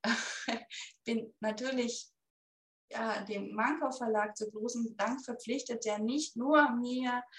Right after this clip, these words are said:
die Möglichkeit gegeben hat, dieses Buch zu schreiben in seinem Verlag und an mich geglaubt hat, sondern eben auch die Vision einer neuen Geburtskultur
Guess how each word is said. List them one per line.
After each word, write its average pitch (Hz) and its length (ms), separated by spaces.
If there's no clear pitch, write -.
die 226 80
Möglichkeit 247 520
gegeben 226 440
hat, 214 140
dieses 214 360
Buch 311 260
zu 269 220
schreiben 220 500
in 208 100
seinem 208 360
Verlag 202 580
und 214 200
an 214 140
mich 226 200
geglaubt 214 560
hat, 254 160
sondern 226 360
eben 220 240
auch 240 380
die 208 100
Vision 240 580
einer 240 220
neuen 220 300
Geburtskultur 220 960